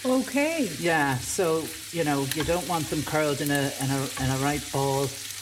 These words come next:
Speaker 1: Oh, I never knew that. So that's a good way of knowing then as well.
Speaker 2: Yeah, they, they, they get very chewy when they're, when they're overcooked,
Speaker 1: Yeah.
Speaker 2: but they do curl up.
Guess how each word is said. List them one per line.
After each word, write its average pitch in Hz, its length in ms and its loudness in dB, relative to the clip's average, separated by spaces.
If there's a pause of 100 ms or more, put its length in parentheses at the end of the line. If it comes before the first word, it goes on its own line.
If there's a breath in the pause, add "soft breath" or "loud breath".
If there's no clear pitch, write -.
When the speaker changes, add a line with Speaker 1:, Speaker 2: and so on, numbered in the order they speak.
(240)
Speaker 1:
Oh, 269 120 4
I 339 100 2
never 440 240 2
knew 359 120 2
that. 247 220 2
So 269 100 -4
that's 320 200 0
a 339 40 -4
good 311 180 0
way 277 140 4
of 220 100 0
knowing 226 320 2
then 214 160 2
as 202 160 -2
well. 220 100 2
Speaker 2:
Yeah, 190 340 2
they, 190 200 -2
they, 190 340 0
they 196 180 0
get 190 180 -2
very 202 240 2
chewy 175 540 0
when 147 140 -2
they're, 135 280 2 (160)
when 143 140 -2
they're 139 140 2
overcooked, 143 580 -2
Speaker 1:
Yeah. 214 160 2
Speaker 2:
but 190 200 -2 (440 loud breath)
they 151 100 2
do 156 220 -2
curl 156 320 2
up. 139 100 0